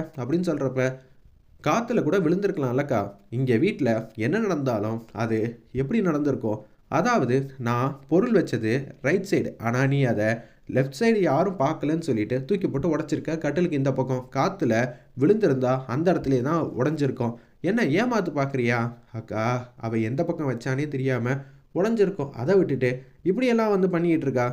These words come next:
இது எல்லாம் வந்து என்னையும் உன் பொண்ணையும் பிரிக்கிறதுக்காக கார்த்தி செய்கிற சதி நாடகம் தான்" அப்படின்னு சொல்லி கார்த்தி மேல பழி போட்ட உடனே, என்னடா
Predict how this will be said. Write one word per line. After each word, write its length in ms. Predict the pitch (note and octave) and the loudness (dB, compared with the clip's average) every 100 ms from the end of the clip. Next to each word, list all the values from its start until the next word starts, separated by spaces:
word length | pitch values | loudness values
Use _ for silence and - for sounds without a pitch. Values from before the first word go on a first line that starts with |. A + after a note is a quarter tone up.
| C3+ | -4
இது 180 | A#2+ A2 | -4 -2
எல்லாம் 360 | G#2+ C3 G#3 F#3+ | 0 0 0 0
வந்து 260 | C3+ B2+ B2+ C3+ - A2 | 0 2 0 -2 -4 -2
என்னையும் 520 | C#3 E3+ C3+ A#2+ C#3 | 0 2 2 0 -2
உன் 180 | C#3 C3+ A#2 | 0 0 0
பொண்ணையும் 460 | B2+ D3+ E3 D#3+ | -2 0 2 0
பிரிக்கிறதுக்காக 720 | C#3+ D#3 E3 A2+ A#2 A#2 A2 A#2 C3+ - _ _ _ _ _ _ - | 0 0 0 -2 0 2 2 0 -4 -16 _ _ _ _ _ _ -2
கார்த்தி 320 | D#3+ A3 G3+ | 0 0 -2
செய்கிற 280 | F3+ A#2 A#2+ C#3+ | 0 0 0 -2
சதி 320 | - B2+ C3+ G3 | -4 -4 0 2
நாடகம் 400 | D#3 C#3 A2 A2 | 2 0 0 0
தான்" 160 | B2+ | 0
அப்படின்னு 340 | G#2 C3 D#3+ D3+ | -2 -2 -2 -2
சொல்லி 160 | B2+ | -4
கார்த்தி 360 | B2+ A2 - E3+ | -4 -4 -4 -2
மேல 160 | D3+ A#2+ | -2 -2
பழி 200 | A#2+ D#3+ | 0 0
போட்ட 240 | C#3 A#2+ | 0 -2
உடனே, 260 | G#2+ G#2 G#2+ A2+ - - | -4 -2 -4 -8 -12 -8
என்னடா 360 | G#2+ E3 C#3 | -4 0 0